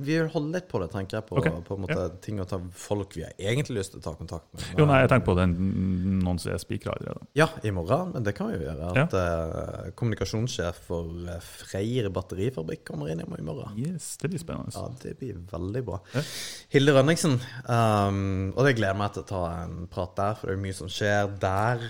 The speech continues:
Speaker 1: og ikke minst, eh, så har, for vi har jo, det er vel kanskje en greie å fortelle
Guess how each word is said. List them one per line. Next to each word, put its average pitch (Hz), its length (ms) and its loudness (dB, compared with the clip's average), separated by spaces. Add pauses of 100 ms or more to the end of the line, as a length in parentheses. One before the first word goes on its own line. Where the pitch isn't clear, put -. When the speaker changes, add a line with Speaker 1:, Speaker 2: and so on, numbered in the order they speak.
Speaker 1:
og 92 160 -2
ikke 95 240 -6
minst, 98 400 -4
eh, 90 160 -2
så 92 180 -4
har, 98 520 0
for 110 100 -6
vi 127 240 2
har 127 320 4
jo, 90 240 0 (800)
det 120 360 0
er 180 40 6
vel 131 100 6
kanskje 101 280 -2
en 92 80 -4
greie 92 420 2
å 117 80 2
fortelle 90 760 -4